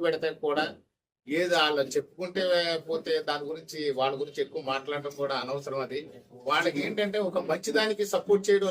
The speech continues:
రాదు, చెడ్డదానికి తీసుకెళ్తారు. ఎందుకంటే హిందువుల మనోభావాలు దెబ్బతీయడం అనేది చాలా తప్పు. ఒక ముఖ్యమంత్రి గారు, ఆ, ఆలోచనకి తగ్గట్టుగా ఉండాలి, రాష్ట్రం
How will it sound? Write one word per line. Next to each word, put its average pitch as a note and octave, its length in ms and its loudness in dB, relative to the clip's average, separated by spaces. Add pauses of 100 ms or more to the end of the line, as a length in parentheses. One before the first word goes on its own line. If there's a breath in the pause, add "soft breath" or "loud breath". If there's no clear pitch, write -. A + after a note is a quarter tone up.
(100)
రాదు, E3+ 240 2 (400)
చెడ్డదానికి F3+ 640 4
తీసుకెళ్తారు. D3 580 -2 (440)
ఎందుకంటే G3 460 4 (180)
హిందువుల G#3 380 4 (100)
మనోభావాలు F#3 760 4
దెబ్బతీయడం E3+ 580 0
అనేది D#3+ 340 0 (380)
చాలా C#3 200 0 (100)
తప్పు. C#3 260 -6 (1040)
ఒక E3 100 0 (540)
ముఖ్యమంత్రి A3 580 2
గారు, G#3 220 6 (220)
ఆ, - 20 4 (1080)
ఆలోచనకి G#3+ 600 8
తగ్గట్టుగా G3 400 0 (120)
ఉండాలి, E3 300 0 (280)
రాష్ట్రం F3+ 320 2